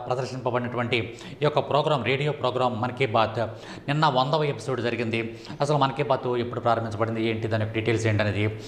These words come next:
ఒకసారి చూద్దాం. తప్పనిసరిగా మనకి మన్ కీ బాత్ మీద బిట్టు రావడానికి అవకాశం ఉంది కాబట్టి దాని data అంతా కూడా already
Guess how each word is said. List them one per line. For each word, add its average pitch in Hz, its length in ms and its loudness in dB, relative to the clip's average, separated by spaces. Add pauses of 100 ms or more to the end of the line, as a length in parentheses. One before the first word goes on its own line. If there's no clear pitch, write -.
(160)
ఒకసారి 131 240 4
చూద్దాం. 143 260 4
తప్పనిసరిగా 160 580 4
మనకి 127 220 2 (540)
మన్ 175 180 6
కీ 208 160 6
బాత్ 139 240 4
మీద 123 160 2 (480)
బిట్టు 156 240 2
రావడానికి 131 340 4
అవకాశం 110 320 0
ఉంది 110 120 -4
కాబట్టి 107 240 0
దాని 110 200 0
data 127 240 2
అంతా 131 200 0
కూడా 113 140 6 (600)
already 190 260 4